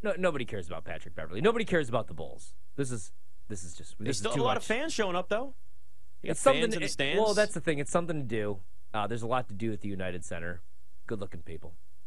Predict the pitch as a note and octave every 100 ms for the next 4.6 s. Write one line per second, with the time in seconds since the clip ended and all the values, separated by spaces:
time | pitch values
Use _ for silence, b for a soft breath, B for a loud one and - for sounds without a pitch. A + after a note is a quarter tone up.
0 | - - - G2 F2 G#2 B2 F2+ E2+ -
1 | F#2+ F2 - F#2 F2 F2+ F2+ F2 - G#2
2 | F#2+ F#2+ F#2 F#2 G2+ F2+ F#2 F#2 F#2 G2
3 | G#2+ F#2 G2+ A2 D#2+ E2 - A#2+ - -
4 | - - G#2 B2+ B2